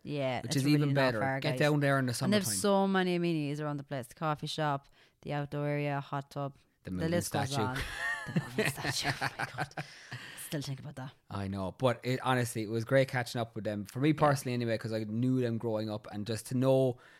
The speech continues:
Speaker 2: people locally doing stuff like that is such amazing. If you know anyone else local as well doing stuff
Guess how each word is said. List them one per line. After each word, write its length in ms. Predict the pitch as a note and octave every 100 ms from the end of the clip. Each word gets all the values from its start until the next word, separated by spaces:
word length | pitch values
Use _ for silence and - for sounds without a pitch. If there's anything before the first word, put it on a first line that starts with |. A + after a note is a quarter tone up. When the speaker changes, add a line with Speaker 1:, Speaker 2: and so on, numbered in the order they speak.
| -
Speaker 2:
people 280 | C3 A#2+ B2+
locally 480 | A#2+ B2 A#2+ A#2+ G#2
doing 240 | G#2+ G#2
stuff 260 | - G#2 -
like 100 | D#2+
that 160 | F2+
is 120 | F2
such 180 | - G2+
amazing. 460 | G2 G2+ G2+ G2+ G#2
If 140 | G2+
you 160 | D3 F#3
know 240 | F#3 F3
anyone 400 | D#3 D3 C3+ C3+
else 240 | C3 A#2+ B2
local 340 | C3 B2 A#2+
as 140 | A2+
well 160 | B2+ A#2+
doing 320 | A#2 B2 A#2
stuff 400 | A2+ - C3 A#2